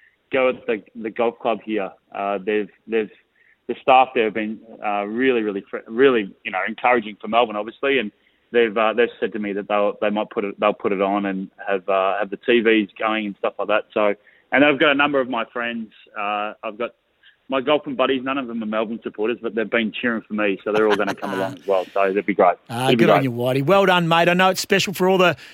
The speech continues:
Speaker 2: for the, for the ex-Melbourne players. It's a very special time. Um, Bulldogs, as Gary Lyon said at the dinner, the Bulldogs have had their turn.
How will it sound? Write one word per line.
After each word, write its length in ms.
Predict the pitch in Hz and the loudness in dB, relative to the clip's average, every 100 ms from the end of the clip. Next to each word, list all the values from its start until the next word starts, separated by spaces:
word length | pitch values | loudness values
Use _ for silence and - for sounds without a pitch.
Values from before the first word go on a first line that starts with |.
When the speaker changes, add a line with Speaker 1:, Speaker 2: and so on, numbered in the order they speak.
| - - - | -20 -20 -2
Speaker 2:
for 160 | 175 | 0
the, 280 | 170 170 202 | 4 2 2
for 100 | 160 | -2
the 160 | 180 185 | 0 0
ex-Melbourne 540 | 196 185 190 180 170 | 0 2 2 2 0
players. 440 | - 180 175 175 160 | 2 4 4 2 0
It's 200 | 143 156 | -6 -2
a 40 | |
very 240 | 180 202 | 2 2
special 380 | 185 196 165 175 | 2 0 0 -2
time. 400 | - 156 156 160 | 0 2 4 4
Um, 320 | 160 156 151 - - - _ | 2 2 0 -8 -18 -20 _
Bulldogs, 420 | - 220 214 214 208 | 0 4 4 4 2
as 140 | 160 | 0
Gary 280 | 214 226 226 | 2 4 4
Lyon 220 | 220 214 | 4 2
said 180 | - 220 | 2 0
at 80 | 185 | 0
the 80 | 185 | 2
dinner, 300 | 220 233 254 _ _ | 2 2 -2 _ _
the 60 | 135 | -8
Bulldogs 380 | 151 190 190 180 | -2 0 2 0
have 100 | 170 | -2
had 200 | 160 170 | -2 0
their 180 | 170 160 | -2 -2
turn. 440 | - 147 143 135 | -2 0 0 -4